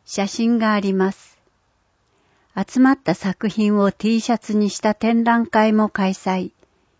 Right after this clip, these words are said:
というコメントで、絵筆を持ち、テーブルで作品を描いている人や、作業を見守っている人たちの写真があります。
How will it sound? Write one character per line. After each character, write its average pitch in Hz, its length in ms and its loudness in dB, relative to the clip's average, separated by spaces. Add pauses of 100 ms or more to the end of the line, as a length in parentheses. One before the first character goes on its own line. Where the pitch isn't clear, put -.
(140)
と 240 160 0
い 240 120 4
う 240 120 0
コ 220 160 0
メ 220 160 4
ン 220 80 0
ト 214 180 -2
で、 214 260 -2 (580)
絵 214 100 0
筆 214 320 2
を 175 140 4
持 165 160 2
ち、 156 280 -6 (380)
テ 220 220 2
ー 220 40 4
ブ 214 140 0
ル 208 140 0
で 208 220 0
作 202 360 -4
品 240 300 2
を 233 100 2
描 226 360 2
い 214 40 0
て - 160 -4
い 160 100 0
る 165 140 0
人 156 260 -4
や、 156 240 -2 (320)
作 226 260 -2
業 226 360 4
を 165 60 6
見 170 160 6
守 220 280 2
っ - 20 -20
て - 220 0
い 208 80 2
る 208 120 0
人 220 240 -4
た 208 140 0
ち 190 160 -2
の 160 140 4
写 160 200 -4
真 180 300 0
が 170 140 2
あ 165 60 0
り 156 120 -4
ま 151 180 0
す。 - 280 -20